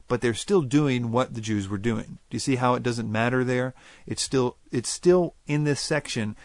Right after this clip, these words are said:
which is referring to a specific thing in that specific church at that specific time. And in relation to that, we have, uh, some pretty good,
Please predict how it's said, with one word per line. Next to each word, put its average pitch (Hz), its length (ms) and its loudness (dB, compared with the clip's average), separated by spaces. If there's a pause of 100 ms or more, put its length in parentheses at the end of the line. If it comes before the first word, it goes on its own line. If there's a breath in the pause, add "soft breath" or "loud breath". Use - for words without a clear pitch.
(140 loud breath)
which 117 160 -4
is 113 100 -4
referring 127 440 -2
to 123 140 -4
a 117 120 -4
specific - 640 -6
thing 117 300 -6 (720)
in 139 140 -2
that 127 180 2
specific 131 460 -6
church 117 260 -2
at 113 120 -2
that 117 140 -8
specific 117 440 -8
time. 160 320 -2 (380 loud breath)
And 131 80 -4
in 113 80 0
relation 127 440 0
to 110 100 -12
that, 170 340 0
we 131 160 -4
have, 110 400 -2 (280 loud breath)
uh, 107 200 -6
some - 180 -10
pretty 196 220 2
good, 113 400 2